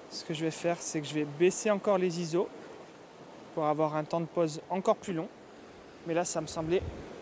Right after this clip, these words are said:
plutôt pas mal. Donc, étant donné que je suis passé de cent iso à cinquante iso, très logiquement, mon temps de pause va doubler.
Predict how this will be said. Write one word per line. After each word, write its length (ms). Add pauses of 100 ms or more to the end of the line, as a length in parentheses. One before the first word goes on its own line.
(480)
plutôt 200
pas 100
mal. 200
Donc, 360
étant 180
donné 200
que 40
je 60
suis 80
passé 240
de 100
cent 200
iso 360
à 80
cinquante 520
iso, 260 (1500)
très 200
logiquement, 560 (440)
mon 180
temps 160
de 80
pause 320
va 100
doubler. 400